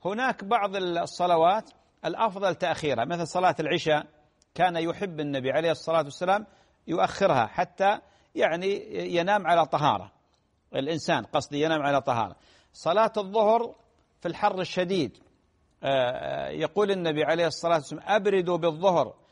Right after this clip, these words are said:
فإن شدة الحر من فيح جهنم." يعني هذه في، في هذين الوقتين. بارك الله فيك. بالنسبة لابنتك، يعني، قولي لها: "احرصي على الصلاة"، لأنه سبحان الله العظيم جرت العادة أن الإنسان إذا أهمل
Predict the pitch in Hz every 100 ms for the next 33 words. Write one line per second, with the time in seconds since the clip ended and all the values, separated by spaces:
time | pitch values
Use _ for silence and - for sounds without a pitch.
0 | _ - 165 190 175 180 202 175 - 151
1 | - 196 233 - _ - 160 151 180 147
2 | 139 135 131 127 120 98 - _ _ -
3 | 156 170 160 165 160 180 165 151 156 156
4 | 156 151 156 156 156 - _ _ - 156
5 | 151 - 147 143 156 135 156 160 160 131
6 | 135 123 170 233 208 175 160 151 175 -
7 | 196 240 _ _ _ - 175 175 170 180
8 | 175 180 - 156 156 139 139 - 123 117
9 | 107 _ _ - 190 180 202 185 202 180
10 | 175 160 147 151 147 185 170 165 151 160
11 | 139 143 - _ _ - 156 156 170 156
12 | 190 175 160 156 - 151 156 156 147 151